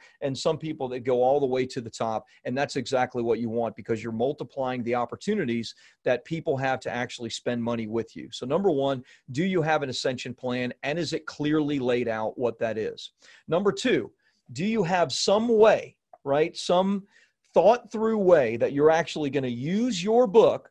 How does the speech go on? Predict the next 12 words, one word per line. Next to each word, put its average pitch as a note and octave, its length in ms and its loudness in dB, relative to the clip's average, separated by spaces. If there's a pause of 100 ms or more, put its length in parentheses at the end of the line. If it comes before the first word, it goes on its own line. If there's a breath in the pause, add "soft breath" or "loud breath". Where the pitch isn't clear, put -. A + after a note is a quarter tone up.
(120)
right? E3 340 0
The C3+ 60 -8
thing G3+ 260 -4
that E3+ 140 -4
you D#3+ 100 -6
put G3 240 -4
your B2 120 -2
blood, C#3 440 0
sweat, F3+ 320 0
and F#3 120 -6
tears F3 360 -4
into. A#2+ 440 -8